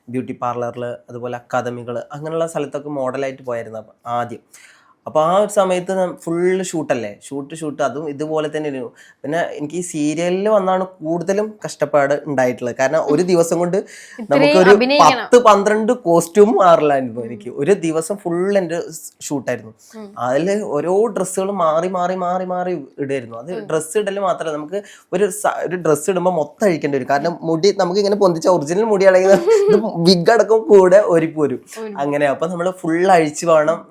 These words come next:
Speaker 1: ഫുൾ ആദ്യം മുതൽ ചെയ്യാനായിട്ട്. അങ്ങനെ കുറേ പ്രാവശ്യം ചെയ്ത്, ചെയ്ത്, ചെയ്തിട്ട് അങ്ങനെ ഇതായിട്ടുണ്ട്. എന്തായാലും ഭഗവാന്റെ ഒരു ഇതില്,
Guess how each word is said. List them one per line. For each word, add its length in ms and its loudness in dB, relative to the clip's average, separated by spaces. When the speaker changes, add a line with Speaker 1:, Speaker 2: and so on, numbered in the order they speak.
Speaker 1:
ഫുൾ 200 -10
ആദ്യം 340 0
മുതൽ 200 -6
ചെയ്യാനായിട്ട്. 460 -8
അങ്ങനെ 200 -10
കുറേ 360 -8
പ്രാവശ്യം 400 -4
ചെയ്ത്, 200 -12
ചെയ്ത്, 200 -12
ചെയ്തിട്ട് 320 -14
അങ്ങനെ 260 -10
ഇതായിട്ടുണ്ട്. 760 -8
എന്തായാലും 520 -10
ഭഗവാന്റെ 640 -6
ഒരു 80 -6
ഇതില്, 280 -6